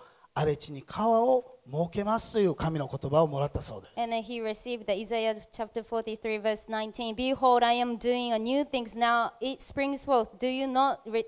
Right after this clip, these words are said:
Speaker 2: perceive it? I will make a way in the wilderness and the rivers in the desert."
Speaker 1: そして彼は待ち望んだ神様は語ってくれるように。
Speaker 2: And then he, when he seek the God, he answered.
Speaker 1: 御言葉が来ました。
Speaker 2: And the word came.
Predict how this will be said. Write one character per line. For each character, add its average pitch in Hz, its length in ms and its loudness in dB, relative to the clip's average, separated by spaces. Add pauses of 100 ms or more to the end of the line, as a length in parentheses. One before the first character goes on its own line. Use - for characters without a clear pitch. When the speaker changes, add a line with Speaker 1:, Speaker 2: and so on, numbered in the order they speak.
Speaker 2:
perceive 285 480 -2
it? 202 260 -2
I 226 160 8
will 254 140 4
make 240 300 0
a 220 40 4
way 233 280 4
in 220 220 -4
the 202 120 -4 (180)
wilderness 233 680 4
and 208 100 -2
the 202 80 -2
rivers 226 380 2
in 214 80 -4
the 208 60 -2
desert." 185 480 -2 (240)
Speaker 1:
そ 254 160 2
し - 20 -12
て 254 140 2
彼 262 180 6
は 233 100 8
待 208 240 4
ち 285 60 -8
望 320 200 0
ん 302 40 -20
だ 226 140 -2
神 190 200 -8
様 202 180 -2
は 202 40 -2
語 180 220 -6
っ 240 80 -6
て 269 80 -18
く 262 80 -10
れ 254 100 0
る 254 80 -8
よ 190 80 -2
う 135 40 -10
に。 113 120 -20 (380)
Speaker 2:
And 226 180 2
then 214 240 -2
he, 277 460 -4
when 254 180 0
he 311 140 -4
seek 330 400 -4
the 233 80 2
God, 226 280 6
he 202 160 -2
answered. 214 500 -4 (220)
Speaker 1:
御 170 260 2
言 180 140 2
葉 170 120 6
が 165 100 4
来 170 140 -4
ま 175 80 0
し - 100 -6
た。 - 180 -14 (340)
Speaker 2:
And 214 140 0
the 214 60 2
word 220 240 6
came. 185 360 -8